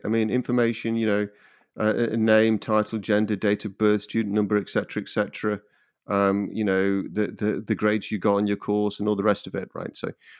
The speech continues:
let, let, let's make the assumption that the, the criminal isn't going to delete all this data once he receives his ransom. Um, why would you pay it unless there was no way you could get it back?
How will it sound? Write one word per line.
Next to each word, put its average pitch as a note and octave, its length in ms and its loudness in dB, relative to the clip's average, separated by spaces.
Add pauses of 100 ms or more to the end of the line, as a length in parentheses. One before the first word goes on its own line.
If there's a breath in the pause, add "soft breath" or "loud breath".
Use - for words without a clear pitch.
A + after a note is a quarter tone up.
(120 soft breath)
let, D#3 160 2
let, E3 180 2
let's E3+ 200 2
make D3 200 4
the B2+ 100 4
assumption G#2+ 760 -2
that G2+ 260 -4
the, G2+ 320 0
the G2+ 100 -6
criminal G#2 400 0
isn't G#2+ 260 0
going F#2+ 180 -2
to - 80 -12
delete F2+ 340 -8
all F#2+ 60 -2
this F2+ 160 -8
data - 280 -6
once F#2+ 200 -6
he G2+ 80 -8
receives F#2+ 440 -6
his F2 160 -12
ransom. - 420 -12 (720)
Um, A2+ 320 0 (420)
why D#3+ 380 4 (140)
would B2 520 4
you C3+ 160 -2
pay B2 300 2
it - 320 -6 (280)
unless G#2 400 2
there G#2+ 120 4
was G#2 220 2
no A2 360 6
way G2+ 480 4
you G2 380 -2
could - 220 -8
get - 260 -2
it - 180 -6
back? - 360 -2